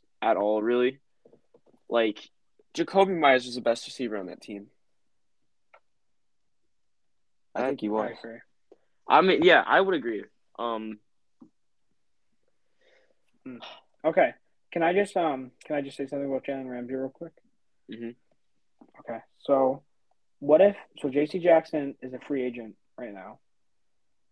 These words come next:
Speaker 3: Say J C Jackson gets picked up by the Rams. <laughs> That secondary with Jalen Ramsey and J C Jackson.
Speaker 1: Dude, just
Speaker 3: Well,
Speaker 1: like,
Speaker 3: how
Speaker 1: that
Speaker 3: do we
Speaker 1: team
Speaker 3: feel?
Speaker 1: would just be locked down. Like, that team would
Speaker 3: They're
Speaker 1: win every
Speaker 3: already
Speaker 1: single
Speaker 3: locked
Speaker 1: game.
Speaker 3: down, but if you include that second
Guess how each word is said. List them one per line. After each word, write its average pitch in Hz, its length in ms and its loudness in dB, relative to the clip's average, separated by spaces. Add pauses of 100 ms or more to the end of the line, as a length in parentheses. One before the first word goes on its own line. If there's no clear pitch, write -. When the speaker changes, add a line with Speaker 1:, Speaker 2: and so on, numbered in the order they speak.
(240)
Speaker 3:
Say 185 280 4
J 214 180 4
C 220 160 -4
Jackson 147 460 -2
gets 143 140 -8
picked 143 240 -10
up 143 100 -8
by 135 120 -6
the 123 100 -10
Rams. 120 340 -8
<laughs> - 60 -20 (1300)
That 185 200 4
secondary 180 600 -2 (420)
with 151 160 -8
Jalen 156 300 -6
Ramsey 147 500 -12 (260)
and 151 140 -12
J 139 140 -8
C 147 140 -14
Jackson. 135 580 -10 (1040)
Speaker 1:
Dude, 143 200 0 (100)
just 147 180 -6
Speaker 3:
Well, 139 80 0
Speaker 1:
like, 151 140 6
Speaker 3:
how 143 100 6
Speaker 1:
that - 40 4
Speaker 3:
do 156 60 -2
we 156 60 -2
Speaker 1:
team 170 160 4
Speaker 3:
feel? 185 40 0
Speaker 1:
would 165 100 0
just 135 140 -6
be 127 100 2
locked 123 360 4
down. 107 360 2
Like, 104 180 -6
that 131 160 2
team 156 180 0
would 131 80 0
Speaker 3:
They're - 100 10
Speaker 1:
win 214 80 10
every 247 80 8
Speaker 3:
already 285 160 6
Speaker 1:
single 202 160 6
Speaker 3:
locked 196 120 6
Speaker 1:
game. - 80 2
Speaker 3:
down, 156 280 -2
but 170 140 0
if 160 80 -12
you 190 280 -6
include 165 460 -6
that 151 240 0
second 151 380 -8